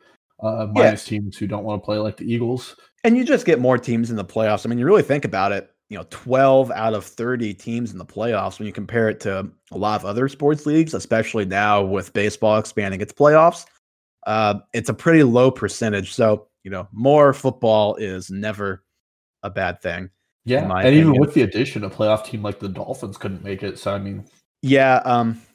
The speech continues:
Speaker 2: that is an issue for the N F C East, unfortunately. But it is what it is. Almost the perfect field if the Dolphins were in instead of the Washington football team. But the Washington football team has Alex Smith to cheer for, so at least we have that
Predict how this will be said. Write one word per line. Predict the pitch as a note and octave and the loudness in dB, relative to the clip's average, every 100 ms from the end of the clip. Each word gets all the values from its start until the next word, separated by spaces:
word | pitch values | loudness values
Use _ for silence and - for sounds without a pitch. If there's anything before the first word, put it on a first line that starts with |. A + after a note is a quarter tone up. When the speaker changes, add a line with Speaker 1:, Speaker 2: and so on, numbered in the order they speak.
| - | -6
Speaker 2:
that | B2 D3+ D3 | 2 2 2
is | B2+ A#2+ A2+ G#2+ | 0 0 0 -4
an | F#2 | -12
issue | A2+ G2+ G#2 G2+ G2 G2 | -10 -10 -8 -8 -8 -10
for | - F#2 | -12 -10
the | F#2+ | -8
N | G2+ | -8
F | F#2 | -10
C | F#2 | -12
East, | C2+ G#2 G2+ - | -12 -10 -10 -12
unfortunately. | G2 G2 F#2+ F#2+ D3 F#3 G3+ - - - - A2+ | -16 -12 -10 -6 -2 0 0 -4 -20 -20 -14 0
But | B2+ B2+ - - | 4 4 2 2
it | E3 | 6
is | E3+ D3 | 8 8
what | D#3 D3+ | 6 8
it | D3 | 8
is. | D3 C#3 | 6 4
Almost | F#3 G3+ F3+ E3 | 4 6 4 2
the | |
perfect | C#3 B2+ B2 - | 0 0 -2 -8
field | A2+ G#2+ G#2 F#2+ - | -6 -4 -4 -8 -10
if | A2+ - | -10 -10
the | G2 | -8
Dolphins | G#2 G#2 G2+ G2+ G2 | -2 -2 -2 -10 -8
were | F#2+ | -8
in | G2+ | -8
instead | G2 F#2+ G#2 G2 | -8 -8 -8 -6
of | F#2 | -8
the | |
Washington | F#2+ F#2+ - G2+ | -6 -6 -6 -12
football | G2+ G2 F#2+ | -12 -6 -6
team. | - A#2+ | -2 -4
But | B2 F3 F3 | 4 4 4
the | E3+ | 6
Washington | D#3 D#3+ D3 | 4 4 -2
football | C3+ C3 | -2 -2
team | C3 B2 | -2 -4
has | A2 G#2 | -4 -4
Alex | A#2 A2 G#2 | -2 -2 -4
Smith | - G#2 | -8 -12
to | - | -12
cheer | - F#2+ | -14 -12
for, | - G#2 | -10 -10
so | F#2+ F#2+ | -10 -10
at | F#2+ | -8
least | A#2 - | -8 -8
we | G#2 | -8
have | F#2+ F#2+ F#2+ | -8 -8 -6
that | F#2 F2 | -6 -6